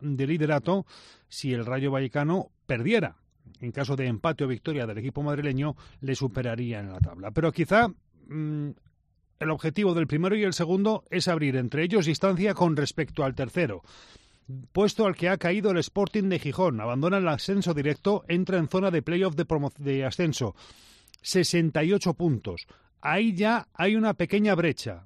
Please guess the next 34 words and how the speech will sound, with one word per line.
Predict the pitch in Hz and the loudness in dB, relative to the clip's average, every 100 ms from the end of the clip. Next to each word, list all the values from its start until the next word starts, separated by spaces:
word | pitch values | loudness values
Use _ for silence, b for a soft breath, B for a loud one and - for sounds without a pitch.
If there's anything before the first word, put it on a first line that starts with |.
| _ | _
de | - 139 | -6 -2
seis | 127 226 226 | 0 4 2
puntos | - 208 196 220 233 - - | 2 2 4 4 2 0 -2
entre | 165 147 143 | 0 2 0
el | 135 | -2
Sporting | - - 208 - 240 226 - | -4 0 0 2 0 0 -4
y | 196 170 | 2 4
el | 135 | 4
Zaragoza. | - 143 131 147 - - - b b b | 0 -2 0 0 -2 -10 -20 b b b
Sesenta | - 175 151 165 151 151 | -4 0 2 2 2 2
y | |
dos | 160 196 - | 4 2 2
tiene | 147 139 | -2 0
el | 127 | -2
Zaragoza, | 151 196 220 226 233 180 B B | 0 2 2 4 2 2 B B
sesenta | - - 190 - 175 165 165 180 | -8 2 2 2 0 2 2 4
y | |
uno | 233 180 | 6 6
el | 156 | 4
Numancia, | 156 190 165 127 | 4 2 0 -2
que | 120 180 | -2 -2
es | - | 0
quinto, | 185 202 196 226 196 - _ | 2 2 4 2 2 -6 _
sesenta | - - 151 233 214 180 | -10 -2 0 2 2 2
el | 151 | 0
Cádiz, | 190 185 123 | 2 2 0
que | - 180 | 0 0
es | |
sexto, | - 170 - - 202 175 B B B | 0 -2 -2 0 0 0 B B B
y | 120 | -8
a | 101 | -6
partir | 117 - 175 | -6 -4 -2
de | 147 | 0
ahí, | 143 196 | 2 2